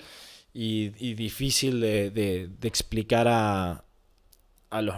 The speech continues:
a los novatos, por así decirlo, pero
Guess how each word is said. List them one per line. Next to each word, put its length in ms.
a 100
los 120
novatos, 460
por 160
así 180
decirlo, 400
pero 480